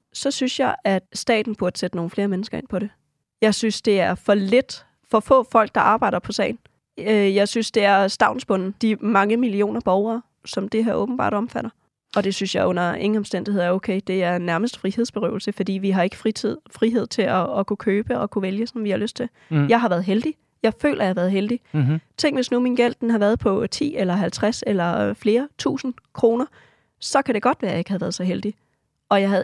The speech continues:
Speaker 1: ikke haft nogen som helst jordisk chance for at gå for den her gæld ud af verden. Jeg synes ikke, det er okay.
Speaker 2: Mm. Og hvis du havde haft en stor gæld i øvrigt, du måske endda havde været klar til at betale den,
Speaker 1: Ja.
Speaker 2: men ikke kunne få lov. I al den tid, du ikke kan betale den, der går der jo stadigvæk renter på.
Speaker 1: Det gør der, ja.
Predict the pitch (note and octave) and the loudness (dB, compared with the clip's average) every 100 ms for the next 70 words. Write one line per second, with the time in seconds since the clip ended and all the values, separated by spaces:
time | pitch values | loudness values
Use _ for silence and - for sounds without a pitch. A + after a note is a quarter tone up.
0 | - B3 - G3 - G#3+ A3 A#3 F#3+ F#3 | 0 -2 -2 -6 -4 -4 -2 -4 -6 -6
1 | - G#3 G#3 G#3+ B3 F3 E3+ - A3 _ | -4 0 2 0 -4 -4 -4 -8 -14 _
2 | G3 F#3 - - F3+ G3+ - F#3+ - G#3+ | -4 -4 -6 -6 -6 -6 -6 -6 -6 -4
3 | F#3+ G3 - _ _ _ _ - G3+ G3+ | -4 -6 -12 _ _ _ _ 0 0 0
4 | - - A3 F3+ F3 - - _ - D3+ | 0 0 0 -2 -4 -6 -14 _ -4 -4
5 | - _ - C3 F#3 - E3+ C#3 - C#3+ | -4 _ -4 0 -2 2 2 2 2 -2
6 | - C#3+ - A#2+ A2+ A#2+ B2 _ _ D#3 | -2 -4 -4 -4 -2 -2 -2 _ _ 0
7 | C3+ - D3+ C3+ D3 D#3+ B2 - - E3 | 2 2 0 0 0 0 -2 -4 -4 -4
8 | - D3+ - F#3 - E3 C#3+ - G#3+ - | -6 -10 -6 -6 -4 -6 -6 -4 -4 0
9 | D3 D3+ F3 - D3 C3+ D#3+ _ _ E3 | 2 2 -2 0 2 2 0 _ _ 0
10 | E3+ F3+ E3 - D#3 D#3+ D3+ - D#3 D3+ | 2 0 -2 -2 -6 -4 -6 -4 -4 -2
11 | D#3+ - - - D3 B2 - D#3+ E3+ - | -6 -8 -4 -2 0 -2 -2 -2 -2 -2
12 | A#2+ D#3 - D#4+ A3 B3 - _ B3+ | -2 -2 -4 -2 0 -2 -8 _ -4